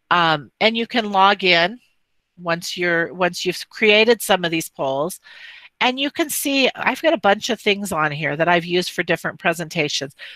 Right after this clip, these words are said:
So I can go back and see any of the stuff that I've created before, which is kind of nice.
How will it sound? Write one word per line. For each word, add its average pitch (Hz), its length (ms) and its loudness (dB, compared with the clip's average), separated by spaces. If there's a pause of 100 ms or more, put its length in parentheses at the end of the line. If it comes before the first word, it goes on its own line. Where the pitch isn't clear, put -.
(100)
So - 120 2
I 233 100 6
can 294 280 -4 (240)
go 214 220 4
back 196 400 4
and 180 120 -4
see 196 380 -2
any 185 240 0
of 170 100 -4
the 180 80 -10
stuff - 380 -2
that 165 180 -4
I've 151 160 0
created 156 460 -6
before, 151 560 -8 (580)
which - 220 -8
is 156 100 -8
kind 156 280 -4
of 156 120 -6
nice. - 400 -6